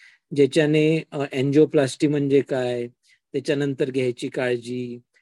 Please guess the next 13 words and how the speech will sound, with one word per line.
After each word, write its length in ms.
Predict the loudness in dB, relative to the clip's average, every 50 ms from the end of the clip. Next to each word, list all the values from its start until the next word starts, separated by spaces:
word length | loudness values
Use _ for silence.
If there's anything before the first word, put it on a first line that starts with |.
| _ _
औषधं, 800 | -2 0 0 0 0 0 0 0 2 2 2 2 2 2 0 -2 -4 _ _ -4
या 160 | -2 -2 -2
सर्वांवरती 680 | -2 -2 -2 -2 -2 -2 -4 -4 -4 -6 -4 -4 -4
आपण 260 | -4 -4 -6 -8 -8
आज 160 | -8 -10 -10
बोलणार 380 | -8 -6 -6 -6 -6 -8 -10 -12
आहे. 160 | -12 -14 -18 _ _ _ _ _ _ _
तर, 320 | 4 6 8 8 8 8 8
अ, 60 | 6
सर्वप्रथम 840 | 6 4 4 6 6 6 6 4 0 0 2 -2 -2 -2 -4 -8 -8 -8 _ -4
अँजिओप्लास्टी 640 | -2 0 2 2 2 2 0 -2 -4 -4 -6 -8 -8
म्हणजे 240 | -8 -6 -6 -6 -6
काय? 200 | -8 -8 -16